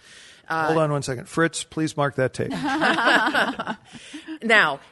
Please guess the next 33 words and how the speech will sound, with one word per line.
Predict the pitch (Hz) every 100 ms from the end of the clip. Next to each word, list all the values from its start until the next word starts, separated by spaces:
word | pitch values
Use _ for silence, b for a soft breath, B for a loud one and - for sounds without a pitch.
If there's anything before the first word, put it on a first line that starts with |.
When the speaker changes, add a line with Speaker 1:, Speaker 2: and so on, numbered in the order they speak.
| -
Speaker 1:
I | 190 190
know | 190 208
this | 254
is | 262
something | - 214 214 208
that | 190 185 180
what | 170 185
I'm | 170
about | 175 202
to | 208
say | - 196
makes | 170 165 -
conservatives | 175 - 175 175 196
go | 180 170
bananas, | 190 240 190 160
but | 160
I'm | 196
gonna | 226 240
say | 233 233
it | 196
anyway. | 226 214 131 110 - B B -
Uh, | 180 165 151 - -
competency | - 254 294 214 185 - 170 156 -
is | 165
not | 175 175
necessarily | 180 - 180 151
a | 147
virtue. | 127 175 - 311 339 _ B B B B
So | - - 214
was | 208 185 185 175 -
Adolf | 170 160 -
Hitler | 202 156 151
competent. | - 165 151 147 - -